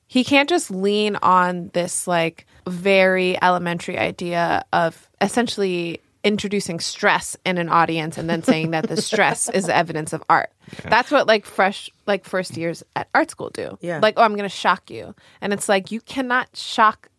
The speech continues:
Speaker 1: anybody anymore.
Speaker 3: No.
Speaker 1: You're married to a Kardashian. They can't even shock people anymore, which is
Speaker 3: No.
Speaker 1: why they're making apps. They even know that that shit is done.
Speaker 2: <laughs> Yeah.
Speaker 1: And so
Speaker 3: Yeah.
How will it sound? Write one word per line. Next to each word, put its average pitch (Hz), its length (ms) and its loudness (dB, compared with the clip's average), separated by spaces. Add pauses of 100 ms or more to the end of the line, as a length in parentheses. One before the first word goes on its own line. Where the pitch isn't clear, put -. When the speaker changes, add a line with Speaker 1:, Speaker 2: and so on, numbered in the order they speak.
Speaker 1:
anybody 175 580 0
anymore. 151 540 -10
Speaker 3:
No. 135 240 -2
Speaker 1:
You're 220 120 6
married 240 360 2
to 220 100 -2
a 202 60 -4
Kardashian. 170 760 -4
They 220 160 2
can't 214 200 -6
even 160 160 -8
shock - 320 -8
people 165 180 -10
anymore, 160 320 -6
which 170 140 -6
is 160 40 -2
Speaker 3:
No. 160 100 -2
Speaker 1:
why 202 120 4
they're 240 140 0
making 262 240 -4
apps. - 400 0 (180)
They 349 200 4
even 349 180 -2
know 339 160 2
that 320 160 -2
that 311 160 -2
shit 302 240 -4
is 339 100 -4
done. 277 580 2
Speaker 2:
<laughs> - 40 -8
Yeah. 165 300 -4
Speaker 1:
And 254 180 0
so 277 420 4
Speaker 3:
Yeah. - 160 -6